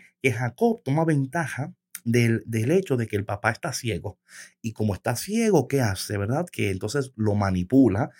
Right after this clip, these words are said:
y toma ventaja de él, ¿eh? Entonces aquí vemos que entonces Labán toma ventaja de que es la, de que es la noche, que él no puede ver, para hacerle lo mismo a él. Ve-, eh, ¿se dan cuenta, no? Eh, entonces, como Jacob estaba, estaba ciego,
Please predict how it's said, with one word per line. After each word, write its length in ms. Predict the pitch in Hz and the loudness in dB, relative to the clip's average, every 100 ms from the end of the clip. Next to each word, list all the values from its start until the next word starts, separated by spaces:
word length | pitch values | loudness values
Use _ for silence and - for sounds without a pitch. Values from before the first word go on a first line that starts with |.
| - _ - | -20 _ -10
y 100 | 107 | -2
toma 220 | 117 127 | 2 4
ventaja 560 | 107 101 175 180 120 104 | 4 2 0 0 -2 0
de 200 | 107 208 | 2 2
él, 180 | - - _ | 0 -6 _
¿eh? 240 | 139 208 - _ _ _ _ | -4 -4 -6 _ _ _ _
Entonces 240 | _ 123 156 | _ 0 0
aquí 180 | 131 190 | 4 4
vemos 300 | 220 226 175 | 6 4 4
que 120 | 135 | 0
entonces 360 | 117 143 190 | 0 0 0
Labán 600 | 151 135 127 196 240 196 - | 2 2 2 2 2 0 -2
toma 240 | 156 196 | 0 4
ventaja 640 | 185 175 185 202 165 131 127 | 4 4 2 -4 -4 -4 -2
de 220 | 123 120 | 0 2
que 240 | - 127 | 4 4
es 240 | 147 - - - | 2 -4 -16 -6
la, 200 | 139 143 123 - - - - | 0 2 0 -8 -14 -16 -10
de 180 | 120 120 | 0 2
que 120 | 131 | 2
es 40 | 131 | 2
la 180 | 160 165 | 4 4
noche, 520 | 196 220 180 156 143 | 6 4 2 -2 -2
que 100 | 123 | 0
él 100 | 123 | 2
no 160 | 160 | 0
puede 360 | 160 160 165 175 | -2 -2 0 2
ver, 400 | 208 208 185 180 - _ _ | 2 2 0 -2 -10 _ _
para 200 | 110 107 | -2 0
hacerle 300 | 101 120 139 | 0 0 2
lo 140 | 139 | 4
mismo 420 | 113 120 143 123 104 | 4 2 0 -2 -2
a 100 | 92 | -2
él. 300 | 92 92 - | -4 -6 -8
Ve-, 180 | 101 107 | -6 -4
eh, 140 | 107 107 | -6 -4
¿se 140 | - | -2
dan 140 | 120 156 | 0 2
cuenta, 400 | 175 160 139 123 | 2 2 0 2
no? 220 | 208 - _ _ _ _ _ - _ | 0 -2 _ _ _ _ _ -20 _
Eh, 500 | 120 117 110 101 101 | 0 2 2 0 0
entonces, 500 | 110 107 120 123 175 | -2 0 0 0 -2
como 220 | - 131 | 0 0
Jacob 400 | 110 104 104 113 | 2 0 2 4
estaba, 480 | 139 151 165 170 175 | 4 0 -2 -2 -4
estaba 460 | - 110 101 110 127 | -6 -6 -2 -2 -2
ciego, 720 | - 175 180 170 151 220 - | -4 0 2 4 4 2 0